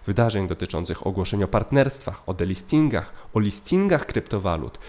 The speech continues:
czyli takich wydarzeń, które mogą pomóc albo zarobić, albo ochronić kapitał przed stratami. Możecie je włączyć w bardzo prosty i intuicyjny sposób. Na MaxDacie niebawem będziecie mogli wykorzystywać tokeny M X D do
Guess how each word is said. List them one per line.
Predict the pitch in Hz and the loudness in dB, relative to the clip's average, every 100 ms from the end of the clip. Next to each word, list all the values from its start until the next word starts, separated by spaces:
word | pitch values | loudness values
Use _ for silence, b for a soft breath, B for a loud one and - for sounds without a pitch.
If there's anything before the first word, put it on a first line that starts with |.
| B | B
czyli | - 117 | -2 -2
takich | - 190 190 131 | 0 -2 -2 -4
wydarzeń, | 107 92 104 | -2 0 -2
które | 110 113 | -2 0
mogą | 113 113 113 | 0 0 0
pomóc | 107 101 95 - | 0 -2 -4 -2
albo | 123 185 214 | 0 0 2
zarobić, | 175 131 117 147 - B - - | 2 2 2 -2 -6 B -20 -2
albo | 113 123 - | 0 2 -2
ochronić | - 107 101 110 - | 0 0 0 -2 -2
kapitał | - 98 98 92 | -4 -2 -2 -2
przed | - 95 85 - - | -2 -4 -4 -10 -18
stratami. | - 113 117 98 90 | -6 -4 0 -2 -2
Możecie | 107 165 180 | -2 -2 0
je | 165 | 0
włączyć | 131 131 117 | 2 0 -2
w | 101 | 0
bardzo | 104 101 | 0 0
prosty | 95 101 - 101 | -2 -2 -2 -2
i | |
intuicyjny | 92 90 90 - 92 92 85 B B | -2 0 -4 -2 -2 0 -2 B B
sposób. | - - 107 - 202 - B B B B - | -12 -2 -2 0 -2 -2 B B B B -4
Na | 214 | 0
MaxDacie | 208 139 113 107 - 160 - | 2 0 2 2 2 0 4
niebawem | 135 160 135 104 113 135 147 B - | 4 4 4 2 2 0 -2 B -2
będziecie | 110 110 - | 0 0 2
mogli | 117 117 113 | 2 2 0
wykorzystywać | 107 - 104 - 110 101 104 - - - - | -2 0 4 4 4 2 0 -2 -6 -8 -4
tokeny | 113 104 104 - | 0 2 2 0
M | - 160 | -2 0
X | 151 - - | -2 -2 -2
D | 107 123 139 | -2 0 -2
do | 98 113 | -2 -2